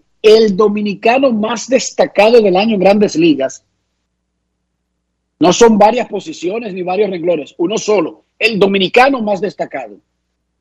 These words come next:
Vladimir Guerrero junior, Juan Soto, Fernando Tatis junior, Manny Machado, Rafael Devers, José Ramírez, Nelson Cruz, Frankie Montaz, Sandy Alcántara y Emmanuel Clase, entre otros. De ahí tiene que salir.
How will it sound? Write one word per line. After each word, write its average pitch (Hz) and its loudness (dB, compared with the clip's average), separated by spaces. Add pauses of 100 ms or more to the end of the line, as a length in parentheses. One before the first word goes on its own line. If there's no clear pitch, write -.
(200)
Vladimir 139 0
Guerrero 151 0
junior, 156 2
Juan 151 0
Soto, 160 0
Fernando 151 0
Tatis 151 0
junior, 160 4
Manny 156 2
Machado, 160 4
Rafael 151 2
Devers, 156 2 (840)
José 160 0
Ramírez, 160 2 (320)
Nelson 170 2
Cruz, 180 4
Frankie 196 -2
Montaz, 165 -6
Sandy 185 -2
Alcántara 170 -2 (360)
y - 4
Emmanuel 185 0
Clase, 208 -4
entre 165 -2
otros. 135 -4
De 185 6
ahí 208 6
tiene 220 4
que 202 4
salir. 160 2